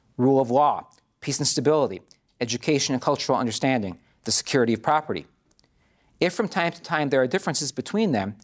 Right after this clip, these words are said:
this may be conducive to the Holy See's credibility as an independent actor. U S leaders should not want popes to appear to be too close to them and should welcome their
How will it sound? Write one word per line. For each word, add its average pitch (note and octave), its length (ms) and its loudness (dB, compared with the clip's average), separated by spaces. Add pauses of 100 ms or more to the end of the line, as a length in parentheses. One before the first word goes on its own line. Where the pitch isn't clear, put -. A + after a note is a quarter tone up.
(320)
this C#3 160 0
may E3 100 4
be D3 120 0
conducive D3+ 640 0
to C#3+ 80 -6
the C3 100 0
Holy F3+ 240 2
See's F#3 240 -4
credibility B2 720 0
as B2 140 -2
an B2 80 -6
independent B2 460 -4
actor. A#2+ 380 -4 (1300)
U D#3+ 160 4
S A3+ 140 0
leaders F3+ 240 2
should - 160 -4
not D#3 260 0
want C#3+ 320 -2
popes - 300 -4
to - 140 -6
appear - 260 -4
to E3+ 100 -16
be C#3+ 120 -6
too - 160 -8
close D3 300 0
to - 120 -8
them G2+ 240 -2 (380)
and B2 100 -2
should D3+ 120 2
welcome D#3+ 460 2
their C3 240 0